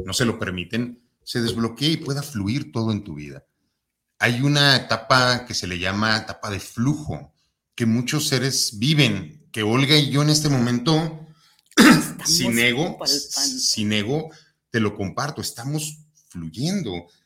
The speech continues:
Speaker 1: estamos, están llegando muchas cosas sin tener que hacer nada. A esa se le llama la etapa de flujo, cuando de repente estás en casa y, y pum,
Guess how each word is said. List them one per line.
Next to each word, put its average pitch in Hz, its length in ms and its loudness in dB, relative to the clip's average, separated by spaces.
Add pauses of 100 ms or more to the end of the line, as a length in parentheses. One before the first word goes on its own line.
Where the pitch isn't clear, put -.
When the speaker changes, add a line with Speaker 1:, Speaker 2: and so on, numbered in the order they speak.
(160)
Speaker 1:
estamos, 113 920 -4 (120)
están 123 260 -6
llegando 143 340 0
muchas 147 480 -2
cosas 143 640 -2
sin 110 280 -2
tener 101 380 -8
que 131 140 -10
hacer 110 360 -6
nada. 120 400 -6
A 139 120 -4
esa 156 180 0
se 139 140 0
le 113 100 0
llama 127 240 0
la 123 100 0
etapa 107 380 -8
de 104 100 -4
flujo, 160 440 -10 (300)
cuando 107 240 -2
de 101 80 -2
repente 110 360 -8
estás - 260 -6
en 170 100 -8
casa - 500 -2 (520)
y, 139 140 -2 (240)
y 110 40 -6
pum, - 360 -8